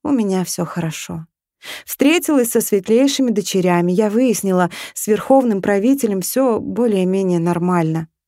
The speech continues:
Депрессия. Но наступило улучшение.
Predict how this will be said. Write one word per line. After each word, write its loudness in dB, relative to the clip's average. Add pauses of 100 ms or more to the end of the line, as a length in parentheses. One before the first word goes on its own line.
Депрессия. -4 (560)
Но 2
наступило 2
улучшение. -2